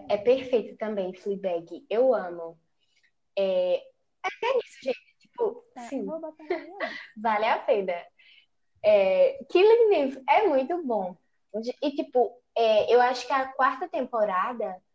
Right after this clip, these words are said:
Speaker 1: sai no segundo semestre desse ano. Então,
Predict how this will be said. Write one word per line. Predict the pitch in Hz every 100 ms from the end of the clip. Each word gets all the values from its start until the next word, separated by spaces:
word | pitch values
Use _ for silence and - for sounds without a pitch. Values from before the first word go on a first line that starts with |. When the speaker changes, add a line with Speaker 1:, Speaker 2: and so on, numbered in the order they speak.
| _ _
Speaker 1:
sai | _ - 226 220 240
no | 247
segundo | 254 269 226 233 240
semestre | - 349 349 226 208 - - 196 180 _ _ _ _ -
desse | 202 214 220 247
ano. | 226 185 175 170 _ _ _ _ _ _ _ _ _ 196
Então, | 196 196 202 185 185 180 190 190 185 185